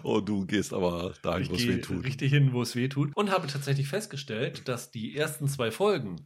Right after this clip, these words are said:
Speaker 2: die nur als Screener
Speaker 1: Ja.
Speaker 2: zur Verfügung gestellt worden sind, im Grunde genommen genau die Geschichte von dem ersten Sissy-Film abdecken.
Speaker 1: Warum, glaubst du, haben sie das gedreht?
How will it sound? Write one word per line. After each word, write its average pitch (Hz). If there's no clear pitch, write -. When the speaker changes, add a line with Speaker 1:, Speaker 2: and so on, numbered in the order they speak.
Speaker 2:
die 110
nur 107
als 101
Screener 120
Speaker 1:
Ja. 110
Speaker 2:
zur 113
Verfügung 123
gestellt 95
worden 92
sind, 123
im 156
Grunde 190
genommen 180
genau 156
die 214
Geschichte 175
von 143
dem 139
ersten 151
Sissy-Film 92
abdecken. 71
Speaker 1:
Warum, 87
glaubst -
du, 92
haben -
sie 80
das -
gedreht? -